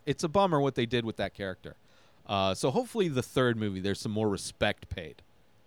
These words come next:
'Cause it's like Lee is doing all of this stuff. Like, it's very rare that Carter saves Lee. Uh, but anyway, Rush Hour Two. Check it out.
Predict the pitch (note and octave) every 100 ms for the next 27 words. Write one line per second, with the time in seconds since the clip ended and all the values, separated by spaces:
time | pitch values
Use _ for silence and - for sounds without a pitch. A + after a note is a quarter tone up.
0 | _ _ _ _ C#3 C#3 E3 D3+ - C#3+
1 | G#3+ G3 C3 - B2 - - C4+ D4 G3
2 | - D3+ C#3 A2+ G2+ - - D2 - -
3 | - _ _ _ - C#3+ C3+ A#2+ G#3+ C4+
4 | A#3 D#3 E3+ E3 C#3 B2 A2 - - C3+
5 | - - D#3 C#3+ B2+ A2+ - - - C3+
6 | B2+ A2 G2+ G2 D#2 - _ _ _ _
7 | - G2 G2+ G2 A3 A3+ F3+ D#3 C3+ D3
8 | G3+ G#3 E3 C3+ C#3 C3 B2+ - _ _
9 | _ _ _ - C4+ D4+ A#3+